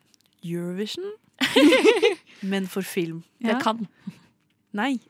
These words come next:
Speaker 2: Kan er jo på en måte det.
Speaker 1: Jo, men det er jo ikke et, en prisutdeling av samme, sånn, det er ikke et show.
Speaker 2: Det er ikke et,
Speaker 1: Det er en
Speaker 2: eh,
Speaker 1: filmfestival
Speaker 2: men
Speaker 1: som
Speaker 2: det er den
Speaker 1: deler ut
Speaker 2: største i
Speaker 1: priser.
Speaker 2: verden.
Speaker 1: Ja, hundre prosent.
Speaker 2: Ja.
Speaker 1: Men det er ikke, jeg føler ikke de er de samme.
Speaker 2: Men det kunne gått litt mer på T V.
Speaker 1: We are not the same. Det er bare sånn, Cannes er jo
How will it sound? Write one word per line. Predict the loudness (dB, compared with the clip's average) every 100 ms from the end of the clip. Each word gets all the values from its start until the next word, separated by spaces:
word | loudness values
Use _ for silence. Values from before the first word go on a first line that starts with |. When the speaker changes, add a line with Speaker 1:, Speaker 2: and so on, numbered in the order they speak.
| _ -4
Speaker 2:
Kan | -2 -2
er |
jo | -2
på | -4
en | -4
måte | -4
det. | -6 _ -6
Speaker 1:
Jo, | -2 0 0
men | 0 2
det | 2
er | 2
jo | 0 -4 -10 -12
ikke | -12 -6 -2 -2 -4
et, | -12 -18 -8
en | -6 -6 -8 -14 -10
prisutdeling | -8 -8 -8 -8 -8
av | -8
samme, | -8 -8 -6
sånn, | -6
det | -4
er | -4
ikke | -6
et | -4
show. | -2 -2 -4 _ _ _ _
Speaker 2:
Det | -6
er |
ikke | -6 -8
et, | -10
Speaker 1:
Det | -2 2
er | 2
en | 2
Speaker 2:
eh, |
Speaker 1:
filmfestival | 0 -2 -4 -2 -2 -2
Speaker 2:
men | -4 -12 -4
Speaker 1:
som | 2
Speaker 2:
det | 4
er | 4
den |
Speaker 1:
deler | 2 2
ut | 2 0
Speaker 2:
største | 2
i |
Speaker 1:
priser. | 2 2 2
Speaker 2:
verden. | 0
Speaker 1:
Ja, | 0 2
hundre | 0 -4
prosent. | -4 -4 -4
Speaker 2:
Ja. | -2
Speaker 1:
Men | 0 0
det | 0
er | -2 -2
ikke, | -6 -10 -10 -8
jeg | -8 -4
føler | -6
ikke | -4
de | -6
er | -4
de | -4
samme. | -6 -6 -10 _ -10
Speaker 2:
Men | -8
det | -2
kunne | -2
gått | -2
litt | -2
mer | -4 -6
på |
T | -10
V. | -10 -6
Speaker 1:
We | -4
are |
not | -4 -6
the | -8
same. | -6 -4 -2
Det | -2
er | -2
bare | -4
sånn, | -6 -6 -8 _ -20 _ _
Cannes | -4 -2 -2 -2
er |
jo | 0